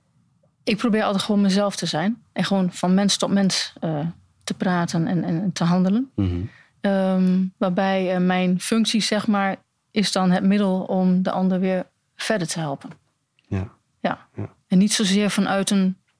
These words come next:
Speaker 1: rol of een functie, zeg maar. En daardoor, eh, die afstand, eh,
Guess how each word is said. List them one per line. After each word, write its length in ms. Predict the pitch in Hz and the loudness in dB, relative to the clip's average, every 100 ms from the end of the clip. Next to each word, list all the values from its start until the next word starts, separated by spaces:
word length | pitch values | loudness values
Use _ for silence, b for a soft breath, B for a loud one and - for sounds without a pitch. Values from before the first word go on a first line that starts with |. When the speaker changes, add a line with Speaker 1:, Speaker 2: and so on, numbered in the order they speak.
| _ _ | _ _
Speaker 1:
rol 460 | 208 202 226 196 190 | -2 0 0 -2 -2
of 180 | 180 190 | -4 -2
een 180 | 180 | 0
functie, 500 | 170 - 226 - - | 0 0 0 0 -4
zeg 260 | 170 175 165 | -4 -6 -6
maar. 240 | 165 180 - _ _ _ | -8 -8 -12 _ _ _
En 120 | - 185 | -2 0
daardoor, 440 | 190 190 190 185 | 2 0 0 0
eh, 460 | 185 - 185 175 175 190 b b b | -2 -2 -4 -2 -4 -6 b b b
die 180 | 208 - | -4 -2
afstand, 540 | 202 - 185 175 - | -4 -4 -4 -4 -4
eh, 120 | 202 | -4